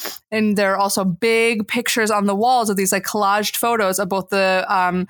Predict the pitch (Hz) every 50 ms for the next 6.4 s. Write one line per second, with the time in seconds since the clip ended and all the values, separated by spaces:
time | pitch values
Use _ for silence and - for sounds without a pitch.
0 | - - - - - _ - 123 202 208 214 220 220 208 208 208 196 185 - 196
1 | 180 170 - - 202 190 175 170 170 - - 175 175 - 214 214 - - - _
2 | _ _ _ _ _ _ _ _ _ _ _ _ _ - - 233 - 254 233 220
3 | 208 226 262 302 - - 294 277 262 247 240 233 233 226 - - - - 202 220
4 | 208 202 202 208 202 - - - 254 247 233 233 220 214 208 208 208 196 - -
5 | - - - - _ _ 240 233 240 240 240 233 220 - - - - 247 254 262
6 | 277 294 320 339 339 320 302